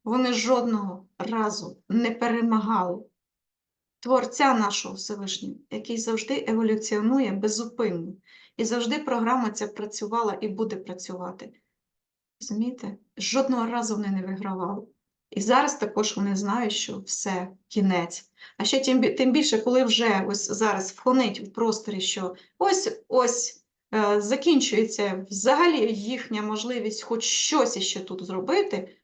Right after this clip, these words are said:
в своїх таких тих темних справах. В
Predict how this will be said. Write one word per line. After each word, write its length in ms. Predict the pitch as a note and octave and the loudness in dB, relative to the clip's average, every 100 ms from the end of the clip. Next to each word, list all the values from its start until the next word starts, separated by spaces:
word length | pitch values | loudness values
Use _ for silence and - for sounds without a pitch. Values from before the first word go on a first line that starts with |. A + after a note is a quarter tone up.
| _ | _
в 180 | - | -14
своїх 520 | - - A#3+ C4+ A#3+ - | -12 -4 0 2 0 -2
таких 440 | B3 B3+ A3+ G#3+ | -8 -2 0 0
тих 320 | - A#3+ - | -2 -6 -4
темних 460 | - B3 A3+ A3 G#3+ | 0 2 4 2 0
справах. 640 | - - G#3+ G#3 F#3+ G3 - - - - _ _ _ _ _ _ _ _ _ | -8 -6 0 0 0 -4 -14 -20 -20 -20 _ _ _ _ _ _ _ _ _
В 560 | - F3 F#3 A3 G#3+ G#3+ | -10 -10 -8 -4 -2 -2